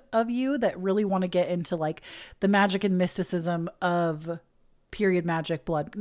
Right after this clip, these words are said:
I don't wanna say blood magic 'cause it's not really that. Some of it is, like, they talk about, like, using your menses to, like, water plants and shit.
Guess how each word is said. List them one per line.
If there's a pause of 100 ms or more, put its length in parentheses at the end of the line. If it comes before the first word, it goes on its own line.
(120)
I
don't
wanna
say
blood
magic
'cause
it's
not
really
that. (340)
Some
of
it
is,
like,
they
talk
about,
like,
using
your
menses
to,
like,
water
plants
and
shit.